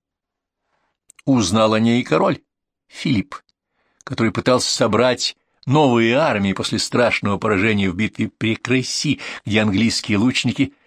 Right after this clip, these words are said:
наследники Робина Гуда, буквально перебили весь свет французского рыцарства. Король Филипп, без того взбешённый предательством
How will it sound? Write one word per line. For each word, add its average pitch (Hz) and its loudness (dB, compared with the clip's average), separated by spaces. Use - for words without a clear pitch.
наследники 110 0
Робина 104 2
Гуда, 107 0
буквально 107 0
перебили 110 0
весь 107 -2
свет 113 -2
французского 110 -2
рыцарства. - -6
Король 160 0
Филипп, 196 -2
без - -10
того 196 0
взбешённый 110 2
предательством 113 0